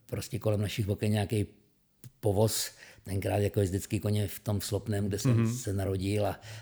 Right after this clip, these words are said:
Speaker 1: a prožíval dětství, tak ani, ani p-, koně nebyly, no tak když jel okolo nějaký sedlák, začal jsem ťukat podkovy, tak jsem přesně věděl, který sedlák to je, prostě jako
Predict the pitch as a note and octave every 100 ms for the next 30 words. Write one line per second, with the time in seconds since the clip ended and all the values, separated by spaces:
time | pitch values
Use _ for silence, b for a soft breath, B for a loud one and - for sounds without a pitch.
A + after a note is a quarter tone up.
0 | B F#2+ A2+ F2+ F#2+ G#2 G2+ F#2+ - -
1 | G#2+ G#2 G2+ - G2+ G2+ - B B G2+
2 | G#2+ G#2 G#2 - C3+ - - - - A2+
3 | A2 G2+ G#2 G#2+ A2 G#2+ G#2+ - - A#2
4 | G#2 - - - - G#2+ G#2 G2+ A2+ G2+
5 | A2 G#2+ A2 G#2+ A2 G#2+ A2 - G#2 A2+
6 | G2 A2 G#2+ B B B A#2+ A#2 - A2
7 | - G#2+ G#2+ G#2 G2 G#2 G#2+ - A2+ G#2
8 | G#2 G2 - G#2 G#2 G#2+ A2 G#2 - A2
9 | G#2 G#2+ G2+ - G#2 G2 - G#2+